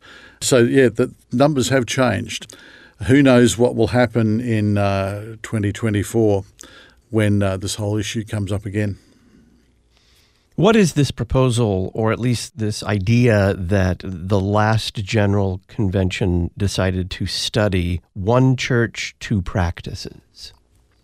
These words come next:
Speaker 1: So this is the resolution that was voted through at the last General Convention, somewhat controversially. And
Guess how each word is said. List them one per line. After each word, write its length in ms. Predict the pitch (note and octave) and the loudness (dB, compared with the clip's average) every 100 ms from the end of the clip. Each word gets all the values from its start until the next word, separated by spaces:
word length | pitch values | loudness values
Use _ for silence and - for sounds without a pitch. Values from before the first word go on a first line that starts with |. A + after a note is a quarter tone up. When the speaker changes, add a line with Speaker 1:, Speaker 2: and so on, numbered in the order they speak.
| - - - - - - _ | -18 -18 -20 -20 -20 -20 _
Speaker 1:
So 500 | - - C#3 B2 A#2 F3 - _ | -6 2 6 8 6 4 -6 _
this 220 | B2+ - | -4 -2
is 160 | D#3 - | -2 2
the 300 | A#2+ G#2 A2 | 4 4 2
resolution 800 | A2+ B2 A2+ G#2 A#2 - A2 G2+ | 2 2 4 4 4 2 -2 -2
that 140 | - | -2
was 400 | A2 G2+ F2 - - | -2 -2 -2 -8 -12
voted 540 | G#2 G2 A#2+ A#2+ A2 | -12 2 4 4 0
through 560 | F#2+ - A#2+ G2 B2+ F3 - _ _ _ | -4 0 2 2 0 -4 -12 _ _ _
at 200 | C3+ - | -14 -8
the 80 | G#2+ | -4
last 420 | G2+ G2+ G2+ - _ _ - | -2 -2 -4 -10 _ _ -4
General 360 | A#2 G#2 F#2+ | 0 2 -2
Convention, 680 | - G#2+ G2+ G#2+ G2 F#2+ G2 | -4 -4 -2 -2 -4 -8 -6
somewhat 520 | - A#2+ A2 G#2 - | -2 0 2 0 -6
controversially. 920 | - A2 G2+ G2 G#2 A2 - G2+ C#3+ - _ - - - - | -8 -8 -6 -2 0 0 -2 -4 -6 -6 _ -20 -20 -20 -10
And 440 | A#2 G#2 G2 F2+ | -4 -2 -2 -4